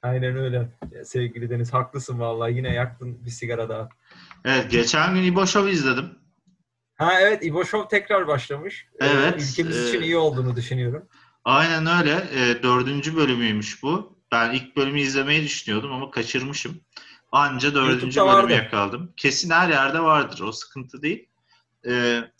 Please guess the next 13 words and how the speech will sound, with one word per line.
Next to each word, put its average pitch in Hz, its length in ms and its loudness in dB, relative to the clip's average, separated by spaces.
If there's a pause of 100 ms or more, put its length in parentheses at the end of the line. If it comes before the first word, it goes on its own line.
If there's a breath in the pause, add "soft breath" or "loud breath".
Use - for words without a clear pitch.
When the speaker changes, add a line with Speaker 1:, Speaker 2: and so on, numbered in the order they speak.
(140)
Speaker 2:
konukları 160 760 2 (140)
güzeldi 117 800 0
bu 120 160 -6
bölümün. 117 480 0 (640)
Ee, 117 500 2 (540)
ünlü, 156 440 2 (460)
e, 107 260 -2
besteci 120 760 -2
ve, 107 120 -2
e, 104 260 -4 (1080)
söz, - 480 -4 (560)
ses 131 340 -4
sanatçısı, 113 960 -4